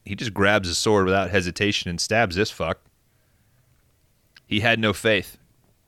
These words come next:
<laughs> "Anyone who isn't with us is, is against us, and anyone that is against us will die at the hand of Martin."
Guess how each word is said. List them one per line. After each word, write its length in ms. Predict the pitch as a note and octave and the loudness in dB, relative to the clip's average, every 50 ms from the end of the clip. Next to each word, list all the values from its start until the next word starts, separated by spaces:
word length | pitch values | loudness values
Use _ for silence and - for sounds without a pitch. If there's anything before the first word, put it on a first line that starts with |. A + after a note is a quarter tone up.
| _ _ _ _ | _ _ _ _
<laughs> 680 | _ _ _ _ _ _ - - _ - D#4 - - | _ _ _ _ _ _ -20 -20 _ -10 -8 -4 -2
"Anyone 320 | A#2 A#2 A#2+ A#2 A#2 A#2 A2+ | 0 2 2 2 2 0 2
who 140 | A2 A2 A2+ | 2 4 4
isn't 240 | A2+ G#2+ G2+ G#2 F#2 | 2 2 0 -2 0
with 200 | G#2+ A2 - A2+ | 0 0 0 0
us 180 | G2+ F2+ - | -2 -2 -2
is, 280 | G#2 F#2+ F#2+ F#2 F2+ - _ - | -4 -6 -6 -6 -8 -8 _ -8
is 140 | G2 F#2+ F2+ | -8 -6 -6
against 400 | F#2 D#2+ E2+ A2 A#2 - - - | -6 -6 -4 -6 -6 -6 -8 -8
us, 340 | C#2+ - - - - - - - | -8 -8 -8 -8 -10 -12 -14 -10
and 80 | F2+ F#2+ | -6 -4
anyone 320 | G2 G2 G2 G2 G2 F#2+ | -4 -2 -2 -2 -2 -2
that 140 | F#2+ F#2 F2+ | -2 -2 -2
is 120 | E2+ - | -4 -6
against 380 | F2+ D2 F2 G#2 A2 - - - | -8 -4 -4 -4 -4 -4 -6 -6
us 180 | E2+ - - | -6 -6 -6
will 100 | - E2 D2+ | -8 -10 -8
die 320 | C#2+ - F2 F2 F2+ F2 F2 | -4 -2 -2 0 -2 -2 -4
at 120 | E2 - | -6 -6
the 80 | E2+ E2+ | -6 -6
hand 260 | E2+ E2+ E2+ E2 D#2+ | -6 -6 -6 -6 -8
of 240 | D#2 D2+ - - _ _ _ _ _ _ _ _ _ _ _ _ _ _ _ _ _ _ _ _ _ _ _ _ _ _ _ _ _ _ _ _ _ _ _ _ _ - | -12 -14 -16 -20 _ _ _ _ _ _ _ _ _ _ _ _ _ _ _ _ _ _ _ _ _ _ _ _ _ _ _ _ _ _ _ _ _ _ _ _ _ -10
Martin." 520 | G#2 G2 G2+ G2+ F#2+ F#2 - E2+ D2 - | -6 -4 0 0 0 -2 -4 -8 -14 -16